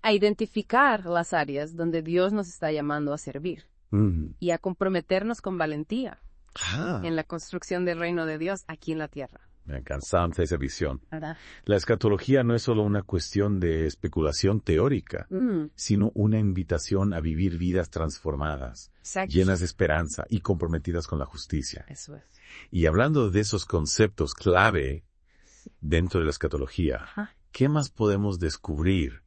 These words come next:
Speaker 2: en este documento
Speaker 1: Mm.
Speaker 2: sobre el cielo?
Speaker 1: A ver.
Speaker 2: El documento explora las diferentes imágenes bíblicas del cielo
Speaker 1: Ajá.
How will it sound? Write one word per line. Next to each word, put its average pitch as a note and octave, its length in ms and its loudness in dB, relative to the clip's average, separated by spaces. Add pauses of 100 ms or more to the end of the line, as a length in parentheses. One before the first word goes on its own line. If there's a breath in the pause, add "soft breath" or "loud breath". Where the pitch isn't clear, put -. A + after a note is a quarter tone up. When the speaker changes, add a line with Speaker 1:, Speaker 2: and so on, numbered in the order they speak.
(220)
Speaker 2:
en D2+ 160 -2
este E2 240 0
documento C#2 760 -4
Speaker 1:
Mm. D4+ 460 0
Speaker 2:
sobre C#2 300 -2
el B1 60 -8
cielo? C2+ 560 -4
Speaker 1:
A E3+ 100 -6
ver. D#3 220 -8 (640 loud breath)
Speaker 2:
El B2+ 160 4
documento C3+ 440 4
explora C#3 640 0 (1080)
las F#2 480 4
diferentes G2 580 0
imágenes F2 420 -2
bíblicas E2 360 -6
del D2 140 -8
cielo A2 380 -4
Speaker 1:
Ajá. A3 320 -8